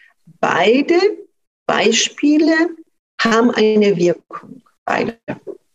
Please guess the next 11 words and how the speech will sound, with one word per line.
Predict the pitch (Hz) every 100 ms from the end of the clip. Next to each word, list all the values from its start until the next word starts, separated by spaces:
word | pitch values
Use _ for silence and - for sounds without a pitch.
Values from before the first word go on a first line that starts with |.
| _ _
Beide, | - - - - - -
ja. | - - - - _ _ - - - - - - 208 214 - - - -
Ähm, | 185 196 190 -
die | - 196 190 -
andere, | 190 269 311 -
das | 214 -
Manifestieren, | 185 180 170 - 165 160 - - 254 240 180 175 175
wenn | 180
der | 180 175
Mensch | 180 202 226 233 -
ja | 190 180 180 175 175 165 -